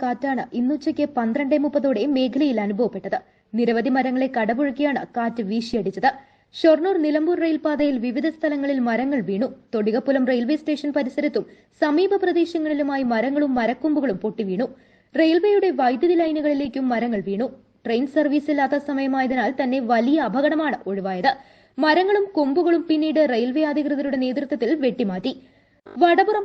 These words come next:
പട്ടിക്കാട് സംസ്ഥാന പാതയിൽ നടുവത്തങ്ങാടിയിൽ പുന്നപ്പാല സർവീസ് സഹകരണ ബാങ്കിന് മുൻവശത്താണ് കൂറ്റൻ അത്തിമരം കടപുഴകി വീണത്. വൈദ്യുതി ലൈനുകൾ തകർത്താണ് മരം പതിച്ചത്. ഇതോടെ സംസ്ഥാന പാതയിലൂടെയുള്ള ഗതാഗതം പൂർണ്ണമായും തടസ്സപ്പെട്ടു. ബസ്സുകൾ ഉൾപ്പെടെയുള്ള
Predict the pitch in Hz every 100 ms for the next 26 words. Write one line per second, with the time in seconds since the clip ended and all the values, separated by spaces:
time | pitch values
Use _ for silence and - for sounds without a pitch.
0 | - 294 - 349 359 339 320 302 - 302
1 | 294 277 269 269 247 226 220 285 294 294
2 | 285 254 240 330 269 269 320 339 320 311
3 | 302 269 302 - 311 294 285 247 269 262
4 | 262 240 240 302 311 302 269 - - 240
5 | 262 320 302 220 220 - 302 285 269 254
6 | 233 285 262 190 190 190 208 - - _
7 | _ - 226 240 233 277 294 285 285 285
8 | 277 240 269 302 226 202 226 226 196 196
9 | 202 208 247 _ _ 226 240 233 285 269
10 | 240 - 302 302 294 277 285 277 269 269
11 | 262 220 214 254 269 269 247 240 269 294
12 | 277 214 175 190 190 208 175 294 285 -
13 | _ _ 240 320 320 403 415 370 359 349
14 | 320